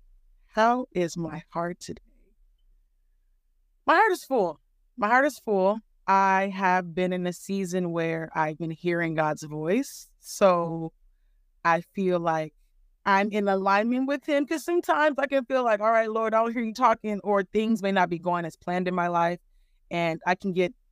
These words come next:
slightly discouraged because I'm human. So as of recently, I've been taking that discouragement and rewiring my mindset to realize, "Okay, maybe it's a little hiccup, maybe it's a little minor setback, but we're gonna be okay."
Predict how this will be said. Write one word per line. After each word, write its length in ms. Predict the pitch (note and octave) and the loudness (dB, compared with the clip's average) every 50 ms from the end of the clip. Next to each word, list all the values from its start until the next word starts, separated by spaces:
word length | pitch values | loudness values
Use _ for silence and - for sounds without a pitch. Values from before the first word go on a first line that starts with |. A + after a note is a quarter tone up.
| _ _ _ | _ _ _
slightly 440 | - - - A#3+ G#3+ G#3 A3 A3+ | -10 2 4 4 4 4 2 0
discouraged 560 | G3+ F#3+ G3 - - - G#3 G3 G#3 G#3+ - - | -2 -2 -4 -4 -2 -2 0 0 0 0 -4 -10
because 240 | E3 - E3+ D#3 | -10 -10 -8 -4
I'm 120 | F3 G#3 C4+ | -2 0 0
human. 440 | C#4 C#4 A#3+ A3 G#3 G3 A3 C4 - _ _ _ _ _ _ _ _ _ | 0 0 0 0 -2 -2 -4 -4 -8 _ _ _ _ _ _ _ _ _
So 100 | - B3 | 2 4
as 140 | C4 C#4 C4+ | 4 4 4
of 160 | C#4+ B3+ B3 | 0 -2 0
recently, 480 | D4+ E4 F4 - D#4+ D4 D4 D4 C4+ | 0 0 0 0 -2 0 0 2 4
I've 160 | A3 A3 G#3+ G3 | 2 2 2 2
been 140 | G#3+ G3+ | 0 -2
taking 360 | - - A#3 A3+ A3+ - A#3 A#3 | -2 -2 -4 -2 -2 -2 0 0
that 140 | A3 G3 | 0 0
discouragement 720 | - F#3 - - - F#3+ F#3+ G3 F#3+ - - G3+ G3 F#3+ E3 | -2 -6 -8 -4 0 2 2 2 0 -2 -4 -4 -2 -2 -2
and 180 | E3+ E3+ E3 | -4 -6 -4
rewiring 480 | D#3 F3+ F3 E3 E3 E3 E3 E3+ E3+ E3+ | -4 -4 -2 0 0 2 2 2 0 -2
my 160 | D#3+ D#3 D3+ | -4 -6 -6
mindset 480 | C#3+ D3 D3 D#3 E3 E3+ - - E3+ D#3+ | -6 -8 -8 -8 -8 -6 -6 -8 -8 -6
to 100 | - E3+ D3 | -6 -8 -6
realize, 420 | D#3+ D#3+ D#3+ D#3 D3+ D3+ D3+ - - | -6 -6 -6 -4 -4 -6 -8 -4 -2
"Okay, 440 | - C4 A#3+ - F#3 E3 D#3 D3 - _ _ _ _ _ _ _ _ - _ _ _ _ | -2 -2 0 -2 -4 -4 -4 -6 -10 _ _ _ _ _ _ _ _ -20 _ _ _ _
maybe 280 | B3 C4+ C4+ C#4 B3 | 2 2 2 2 0
it's 100 | C#4 A3+ | -4 -4
a 40 | B3+ | 0
little 160 | C4 B3 B3+ | 0 0 0
hiccup, 460 | A#3+ B3 C4 A#3+ - B3 A#3+ A#3+ - - _ _ _ _ _ _ _ _ | 0 -2 -6 -2 0 2 2 2 0 -4 _ _ _ _ _ _ _ _
maybe 280 | A3 A#3 A#3 A#3+ A3 A#3+ | 0 0 0 2 0 -2
it's 100 | A3+ A3+ | -2 -2
a 60 | A3 | 0
little 200 | A3 A3+ A3+ A3 | 2 2 2 2
minor 300 | A3 G#3+ G#3+ G#3+ A3 G#3+ | 2 2 2 2 2 -2
setback, 420 | G3 - A3 G#3 G3+ G3 G3+ F#3+ - | -2 0 0 0 2 2 0 0 0
but 220 | F#3 E3+ F3 F3 | -4 -6 -6 -4
we're 120 | E3+ F3 E3 | -4 -6 -6
gonna 200 | E3+ E3 D#3+ D3 | -6 -8 -8 -8
be 180 | - D#3 D#3+ | -8 -8 -8
okay." 560 | D#3 D#3 D3+ - - - D3+ C#3+ - - F3 | -8 -10 -12 -14 -12 -12 -12 -12 -12 -16 -20